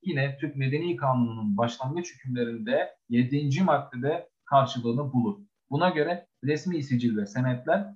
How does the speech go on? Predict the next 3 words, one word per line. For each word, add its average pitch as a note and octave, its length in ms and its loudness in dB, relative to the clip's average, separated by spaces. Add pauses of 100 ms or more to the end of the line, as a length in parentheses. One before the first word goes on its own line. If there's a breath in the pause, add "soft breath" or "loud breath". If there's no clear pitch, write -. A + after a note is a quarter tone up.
(120)
belgeledikleri D#3 800 2
olguların A#2+ 680 2
doğruluğuna C#3 720 2